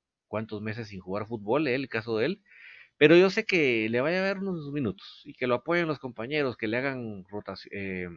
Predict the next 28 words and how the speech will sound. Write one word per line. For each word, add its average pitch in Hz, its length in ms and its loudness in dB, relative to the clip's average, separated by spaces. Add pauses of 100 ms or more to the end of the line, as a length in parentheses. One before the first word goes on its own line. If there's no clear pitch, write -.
(200)
no 92 160 -14
rotaciones, 107 560 -14
es - 460 -18
transiciones, 107 640 -4
¿verdad? 80 240 -6
Con 101 180 -6
él, 143 200 -2 (440)
que 107 80 -4
lo 107 100 0
apoyen. 139 380 4
Pero 107 200 0
yo 156 160 2
creo 170 200 2
que 147 200 0
él, 156 240 -4 (160)
en 113 300 -12
el 110 100 -16
transcurso 143 500 -4
del 113 160 0
primer 123 240 -4
tiempo, 139 320 -4
va 127 100 0
agarrando 127 280 -4
el, 90 260 -6 (840)
el 104 140 -12
ritmo 156 480 0
y 101 360 -4
no, 127 140 -4